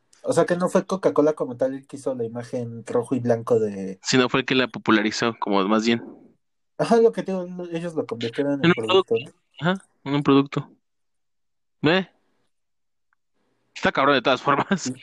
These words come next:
Speaker 1: está raro.
Speaker 2: <laughs> Sí está cabrón de todas formas. Pero sí, no.
Speaker 1: <laughs> Ya, ya me clavé leyendo, güey, me, me quedé callado un ratito.
Speaker 2: Sí, sí, sí, estoy leyendo como varias, güey,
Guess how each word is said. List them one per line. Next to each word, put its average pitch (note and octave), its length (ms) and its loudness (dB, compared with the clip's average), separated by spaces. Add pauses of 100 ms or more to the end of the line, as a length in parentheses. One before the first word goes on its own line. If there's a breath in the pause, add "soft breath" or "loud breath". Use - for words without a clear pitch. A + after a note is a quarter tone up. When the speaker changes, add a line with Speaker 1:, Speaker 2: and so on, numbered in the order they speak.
Speaker 1:
está C#3+ 200 2
raro. A2+ 300 -6 (560 soft breath)
Speaker 2:
<laughs> F3+ 320 0 (920 loud breath)
Sí - 100 -14
está - 140 -4
cabrón B2 260 2
de A#2 40 -2
todas A2 220 2
formas. - 420 -2 (2250)
Pero A2 140 4
sí, A#2 280 2
no. A#2 400 4
Speaker 1:
<laughs> B2+ 600 -2
Ya, D3+ 140 2
ya D#3+ 160 2
me A3+ 100 6
clavé C#3+ 240 2
leyendo, C#3+ 400 0
güey, A2+ 140 -10
me, A2+ 80 -14 (120)
me B2 160 -8
quedé C3 160 -6
callado B2 260 -6
un C3 100 -12
ratito. - 280 -14 (200)
Speaker 2:
Sí, D#3+ 180 6
sí, F#3 180 0 (240)
sí, C#3 160 -2
estoy D3+ 260 2
leyendo C3+ 260 2
como G#2 180 0
varias, G#2 320 2
güey, G#2+ 300 0